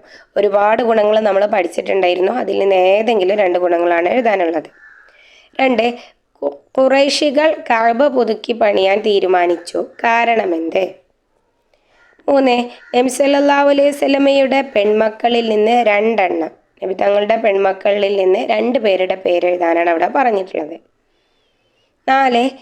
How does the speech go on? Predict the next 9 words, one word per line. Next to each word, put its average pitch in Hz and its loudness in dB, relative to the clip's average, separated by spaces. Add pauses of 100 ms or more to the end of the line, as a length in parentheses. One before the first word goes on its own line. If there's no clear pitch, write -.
(240)
നബി 254 0
സല്ലല്ലാഹു 285 2
അലൈഹി 285 2
വസല്ലമ 285 0
ചെറുപ്പം 247 -2
മുതൽക്കേ 220 0
വിട്ടുനിന്നു, 214 0 (220)
ഏതിൽ 247 0
നിന്നെല്ലാം? 165 0